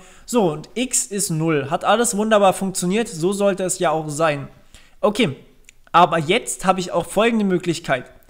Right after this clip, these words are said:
Ich kann nämlich hier, kriege ich ja ein Rechteck durch,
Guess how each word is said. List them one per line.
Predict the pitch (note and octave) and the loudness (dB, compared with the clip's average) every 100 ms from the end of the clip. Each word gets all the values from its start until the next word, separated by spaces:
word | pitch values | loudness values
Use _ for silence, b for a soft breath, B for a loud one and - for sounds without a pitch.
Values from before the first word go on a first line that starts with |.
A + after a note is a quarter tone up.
| B B B | B B B
Ich | F#3+ - | -8 0
kann | G3+ G3+ | 4 4
nämlich | A3+ G#3 A3+ - | 2 0 -2 -4
hier, | F3 G3+ A#3 A3+ - | 0 0 0 -4 -6
kriege | - F#3 | -2 -2
ich | - | 0
ja | D#3 | -4
ein | D3 | 0
Rechteck | G#3+ - E3+ - - - | -2 -2 -4 -6 -10 -2
durch, | E3+ A3 | -2 -2